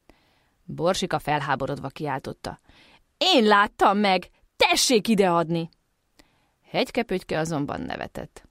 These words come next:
<laughs> "Há, de én fogtam meg, mert én vagyok az erősebb. A természet rendje szerint engem illet. Nyugodjál bele szépen."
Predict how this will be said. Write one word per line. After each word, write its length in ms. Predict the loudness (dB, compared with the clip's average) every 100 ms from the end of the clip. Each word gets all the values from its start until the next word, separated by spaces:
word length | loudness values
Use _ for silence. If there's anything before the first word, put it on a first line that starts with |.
| _
<laughs> 200 | 2 4
"Há, 480 | 4 4 4 4 2
de 200 | 2 2
én 240 | 4 2 2
fogtam 440 | 0 0 2 2
meg, 220 | 4 0 -2 -20 -8
mert 320 | 0 0 0
én 240 | 0 2 2
vagyok 260 | 2 0
az 140 | -2 0
erősebb. 560 | 2 0 -4 -10 -12 -18 -20 -14 0
A 200 | 0 4
természet 600 | 4 4 2 0 -2 0
rendje 280 | 2 2 0
szerint 420 | -2 -4 -6 -12 _
engem 340 | 0 2 -2 -4
illet. 380 | -4 -6 -8 -20 -20 _
Nyugodjál 640 | -2 2 4 4 4 2 2
bele 220 | 0 -2
szépen." 480 | -8 -10 -8 -10